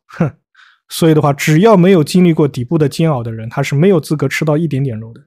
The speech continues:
追涨进来之后直接吃回撤，所以心态跟我们是完全不一样的。而这个基础是什么？基础是我们是好人，而不是只是为了贪婪而去买股票想发财。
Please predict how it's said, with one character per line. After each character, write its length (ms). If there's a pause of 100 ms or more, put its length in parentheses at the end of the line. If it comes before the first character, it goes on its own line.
(220)
追 140
涨 160
进 160
来 100
之 120
后 120
直 140
接 160
吃 180
回 160
撤， 280
所 120
以 80
心 220
态 160
跟 160
我 20
们 80
是 140
完 160
全 180
不 80
一 40
样 120
的。 60 (640)
而 100
这 160
个 80
基 200
础 160
是 120
什 80
么？ 120
基 200
础 160
是 200
我 200
们 160
是 180
好 220
人， 300 (200)
而 80
不 140
是 160
只 160
是 120
为 140
了 80
贪 340
婪 160 (160)
而 120
去 260
买 180
股 120
票 180
想 180
发 200
财。 400